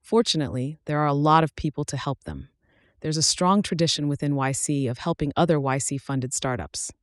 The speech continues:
But we didn't invent that idea. It's just a slightly more concentrated form of existing Valley culture.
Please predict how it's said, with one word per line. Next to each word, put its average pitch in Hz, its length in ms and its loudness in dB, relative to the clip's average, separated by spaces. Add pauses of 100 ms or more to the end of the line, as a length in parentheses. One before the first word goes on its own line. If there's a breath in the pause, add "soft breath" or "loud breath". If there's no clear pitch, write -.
(960)
But - 120 -6
we 151 80 0
didn't 196 300 2
invent 151 360 0
that 131 140 -2
idea. 120 500 -4 (460 soft breath)
It's - 180 -8
just - 280 -2
a 147 40 -2
slightly 175 600 2
more 147 300 0
concentrated 147 840 -2
form 127 500 -6
of 143 120 -8
existing 135 560 -4
Valley 123 300 -4
culture. - 480 -10